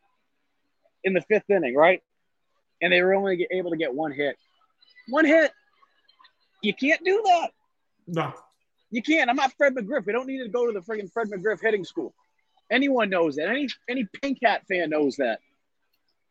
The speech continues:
Speaker 1: You're not gonna win games if you're just getting one hit through the first five innings. And when Petrie was able to get on base in the sixth, right, he's able to get on base in the sixth, and at that point, South Carolina, they were trailing three nothing.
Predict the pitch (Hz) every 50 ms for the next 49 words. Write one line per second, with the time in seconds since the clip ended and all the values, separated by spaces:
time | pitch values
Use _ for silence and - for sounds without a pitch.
0 | _ - 208 233 247 247 240 247 233 233 240 240 233 214 233 233 240 240 220 180
1 | 175 196 180 202 185 - - 202 196 180 180 196 202 180 175 190 185 165 - _
2 | _ - 185 165 160 - 185 180 165 - - 170 165 156 143 151 139 120 110 92
3 | - _ _ - _ 180 202 196 175 - 208 254 247 - 277 262 233 220 233 233
4 | 233 220 202 185 214 220 214 208 196 175 196 202 190 - - 202 190 170 - -
5 | 196 170 139 - - - - _ _ _ _ _ - _ _ _ _ _ 151 180
6 | 208 - - 147 165 208 233 247 233 208 226 226 226 220 214 196 214 208 208 -
7 | 214 208 190 - - 196 196 190 - 185 170 165 165 208 208 202 - - 202 202
8 | 202 - - _ _ _ _ _ _ - - 214 208 202 - 226 208 196 190 202
9 | 196 196 196 180 180 175 170 - - - 214 214 208 202 185 175 170 160 - _
10 | _ 196 196 190 185 185 170 156 - 127 107 95